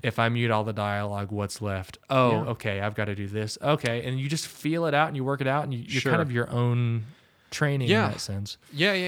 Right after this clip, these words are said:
Speaker 2: yeah. That's, that's fascinating. That's a
Speaker 1: Yeah.
Speaker 2: great, like, that is your, that's your fucking, like, entrepreneur ted Talk story.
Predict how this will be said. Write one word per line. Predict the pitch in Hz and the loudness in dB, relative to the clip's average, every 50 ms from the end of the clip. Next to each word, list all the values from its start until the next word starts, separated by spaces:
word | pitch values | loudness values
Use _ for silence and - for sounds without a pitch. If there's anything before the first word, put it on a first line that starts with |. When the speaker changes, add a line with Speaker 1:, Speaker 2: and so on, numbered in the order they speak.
| 185 185 | -2 -2
Speaker 2:
yeah. | 180 135 - - - _ _ - | -4 -4 -6 -8 -20 _ _ 0
That's, | 156 170 180 - - - - _ | 2 2 2 2 -4 -6 -8 _
that's | 139 165 180 190 - | 0 0 0 0 -2
fascinating. | - - - - - 139 139 151 156 - - 120 110 101 - - - - - - | -10 -18 -18 -2 2 4 4 4 2 0 -4 -4 -4 -4 -6 -8 -12 -14 -6 2
That's | 180 202 - 113 92 | 4 4 4 4 4
a | 247 | 0
Speaker 1:
Yeah. | 185 | 0
Speaker 2:
great, | 160 147 131 139 156 160 160 - 165 | 0 0 2 2 2 2 2 0 2
like, | 156 147 139 120 - - _ - | 2 2 2 0 -4 -14 _ -12
that | 139 120 151 170 185 202 | -6 -2 2 2 2 2
is | 208 196 175 143 - - | 2 0 -2 -2 -4 -6
your, | 135 135 131 131 127 123 123 120 117 113 113 110 _ _ _ _ _ _ _ _ _ _ _ _ - | -2 -2 0 0 0 0 0 0 0 0 -2 -4 _ _ _ _ _ _ _ _ _ _ _ _ -2
that's | 165 170 180 175 - | 0 0 2 2 2
your | 190 175 | 2 2
fucking, | 156 - - 160 143 - - 135 127 120 | 2 2 2 0 2 2 0 -2 0 2
like, | 120 110 107 - - - | 2 2 2 0 -4 2
entrepreneur | 139 139 139 131 - - 120 - 127 120 123 123 120 113 107 | 4 4 4 4 2 -2 -2 -2 -2 -2 0 0 0 -2 -2
ted | - - - 143 110 101 | -4 -2 -2 -2 -2 0
Talk | - 113 92 85 - - | -2 -4 -4 -4 -4 -6
story. | - - 104 90 82 - 78 85 - | -6 -4 -4 -4 -4 -6 -12 -16 -18